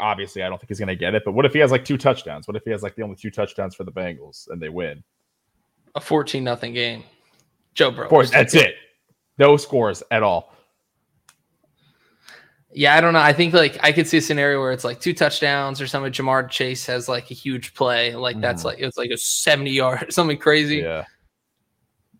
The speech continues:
Speaker 1: I mean, the Joe
Speaker 2: Where
Speaker 1: Mixon at forty to one is interesting too. I mean,
Speaker 2: If it, if it was, like, uh, on the, on the ground a lot.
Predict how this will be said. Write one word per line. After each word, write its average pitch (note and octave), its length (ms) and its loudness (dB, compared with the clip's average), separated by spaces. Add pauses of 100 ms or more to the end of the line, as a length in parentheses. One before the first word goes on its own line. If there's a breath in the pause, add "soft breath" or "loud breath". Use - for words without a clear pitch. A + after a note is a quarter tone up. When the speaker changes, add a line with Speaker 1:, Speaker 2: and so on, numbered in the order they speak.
(640)
Speaker 1:
I C#3+ 60 -8
mean, D3 100 0
the C3 120 -2
Joe D3+ 200 4
Speaker 2:
Where G3 120 8
Speaker 1:
Mixon - 360 -10
at - 120 -18
forty G#2 180 -12
to F#2+ 80 -12
one F2+ 180 -12
is - 80 -20
interesting F#2+ 380 -12
too. F2 380 -4
I F2 60 -8
mean, E2+ 340 -10 (680)
Speaker 2:
If C3+ 120 -14
it, - 80 -14 (220)
if C3+ 180 -4
it - 20 -2
was, B2 180 -6
like, A#2+ 220 -4
uh, A#2+ 260 -6
on C#3 140 -8
the, B2+ 140 -8 (200)
on C#3 140 -8
the B2+ 60 -8
ground B2+ 280 -4
a B2+ 40 -2
lot. C3+ 380 -4